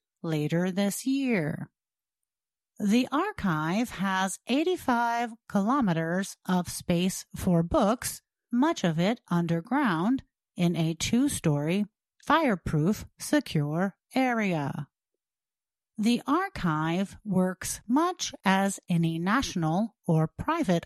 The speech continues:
archive would. Researchers request permission to visit and then request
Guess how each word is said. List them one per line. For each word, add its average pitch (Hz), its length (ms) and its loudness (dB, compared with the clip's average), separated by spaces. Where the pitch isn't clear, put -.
archive 185 760 0
would. 196 580 2
Researchers 170 960 0
request 165 640 -2
permission 175 720 2
to 151 200 0
visit 214 680 0
and 170 460 0
then 165 340 0
request 151 640 0